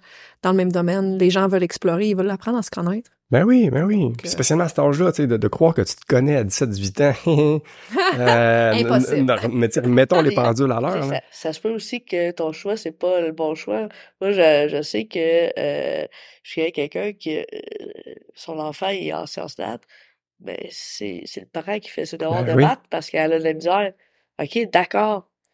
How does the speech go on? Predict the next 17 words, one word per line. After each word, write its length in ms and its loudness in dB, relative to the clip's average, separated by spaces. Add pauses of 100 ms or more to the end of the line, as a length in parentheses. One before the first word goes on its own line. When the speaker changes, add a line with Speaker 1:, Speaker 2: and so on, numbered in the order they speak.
(420)
Speaker 3:
Mais 720 0
ça 200 -8
se 80 -10
peut 120 -2
aussi 360 -6
que 180 -6
c'est 180 -6
pas 240 -2
sa 200 -2
voie, 280 0
les 160 -6
sciences 320 -8
nat, 200 0
puis 100 -14
qu'elle 200 0
se 60 -12
fait 200 4